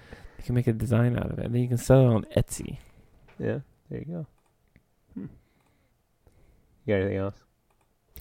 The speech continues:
Speaker 2: Not really.
Speaker 1: Yeah, I don't have anything else either.
Speaker 2: Um, so this whole plot versus character thing, what is your favorite? I believe we talked about this before.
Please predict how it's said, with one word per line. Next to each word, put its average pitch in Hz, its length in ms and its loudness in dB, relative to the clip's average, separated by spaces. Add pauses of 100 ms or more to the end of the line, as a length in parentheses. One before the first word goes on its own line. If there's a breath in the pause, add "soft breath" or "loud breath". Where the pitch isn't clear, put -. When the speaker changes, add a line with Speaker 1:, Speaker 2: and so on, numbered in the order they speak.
(340 loud breath)
Speaker 2:
Not 208 160 12
really. 127 360 12 (640)
Speaker 1:
Yeah, 104 240 0
I 98 100 -2
don't 98 100 -4
have 101 120 -6
anything 101 260 -6
else 101 220 -8
either. 107 260 -6
Speaker 2:
Um, 156 600 8 (360 soft breath)
so - 140 0
this 190 160 4
whole 190 240 10
plot 151 380 8
versus 139 320 0
character 123 380 4
thing, 110 260 2
what 143 300 6
is 131 480 6
your 117 280 6
favorite? - 440 0 (120)
I - 60 6
believe 123 300 4
we 123 80 4
talked 113 240 4
about 113 160 2
this - 120 -14
before. 143 420 2